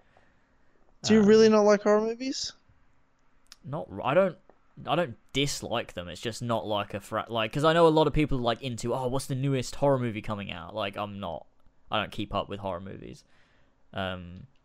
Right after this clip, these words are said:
Speaker 2: just sort of ind-, indifferent on them. I think there's a lot of fucking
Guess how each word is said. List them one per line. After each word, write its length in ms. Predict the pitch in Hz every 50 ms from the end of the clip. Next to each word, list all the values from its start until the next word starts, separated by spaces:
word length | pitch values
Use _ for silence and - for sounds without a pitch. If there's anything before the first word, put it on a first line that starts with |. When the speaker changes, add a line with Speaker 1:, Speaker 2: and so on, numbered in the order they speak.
| _ _ _ _ _ _ - _ - - _ _ _ _ _ _ _ _ _
Speaker 2:
just 300 | _ - 101 - - -
sort 140 | - 95 92
of 80 | 90 95
ind-, 220 | 85 87 90 -
indifferent 580 | - 76 95 95 90 - 90 92 - - 90 -
on 180 | 92 95 95
them. 140 | 98 98 95
I 80 | 95 110
think 160 | - 135 117
there's 120 | 113 107 107
a 40 | 101
lot 200 | 101 98 - 92
of 80 | -
fucking 340 | - - 98 - 95 98